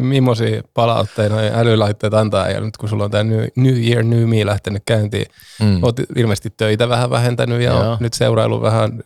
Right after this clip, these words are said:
Speaker 1: dataa tullut, että millaista on uni ja millaista on päivien rasitukset, niin kerro vähän.
Speaker 2: Joo, siis nää, moni, moni sanoo, että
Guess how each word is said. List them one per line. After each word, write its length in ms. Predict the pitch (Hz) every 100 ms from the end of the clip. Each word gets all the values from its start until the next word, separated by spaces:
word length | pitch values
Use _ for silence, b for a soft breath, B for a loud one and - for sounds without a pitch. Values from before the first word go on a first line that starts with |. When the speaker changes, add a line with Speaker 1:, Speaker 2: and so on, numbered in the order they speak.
| 123
Speaker 1:
dataa 380 | 117 113 123 104
tullut, 380 | 110 104 104 b b b b b -
että 200 | 113 113
millaista 340 | 110 107 - - _ -
on 200 | 107 110
uni 280 | 110 110
ja 100 | 104
millaista 540 | 107 104 107 104 - 104
on 140 | 104
päivien 360 | - 107 104 104
rasitukset, 640 | 104 98 101 95 107 -
niin 140 | 113 - - _ _ _
kerro 240 | - 110 90
vähän. 200 | 98 101 - - _ _ _ _ _ _ -
Speaker 2:
Joo, 340 | 180 85 76 82 _ _
siis 300 | - 131 - _ _ _ _ - - - -
nää, 340 | 147 151 135 - - _ -
moni, 360 | 127 143 123
moni 280 | 107 131 127
sanoo, 380 | 113 110 107 104
että 320 | 101 - 104